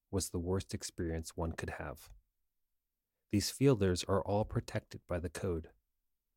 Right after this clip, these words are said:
which says it's just the price runners pay for doing business," end quote. There are endless examples of the code,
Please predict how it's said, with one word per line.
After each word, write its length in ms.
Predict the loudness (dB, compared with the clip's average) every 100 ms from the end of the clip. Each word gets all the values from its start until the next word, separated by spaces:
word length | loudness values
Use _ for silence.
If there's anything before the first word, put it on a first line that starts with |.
| _ -2
which 200 | 0 2
says 320 | 4 4 2
it's 180 | -4 -4
just 340 | -2 -2 -2
the 60 | -6
price 420 | 0 2 2 0
runners 280 | 2 2 0
pay 440 | -4 -4 -4 -8 _ _
for 80 | -8
doing 320 | -2 0 0
business," 640 | -2 -4 -4 -8 -8 -8 -14 _ _ _ _ _ _ -4
end 240 | -4 -4
quote. 260 | -8 -10 -10 _ _ _ _ _ _ _ _ _ _ _ _ _ -20 _ _ _ _
There 220 | 4 6
are 80 | 6
endless 440 | 6 4 2 2 -2
examples 580 | -2 0 0 -2 -2
of 160 | -4 -4
the 80 | -8
code, 420 | -2 -2 -2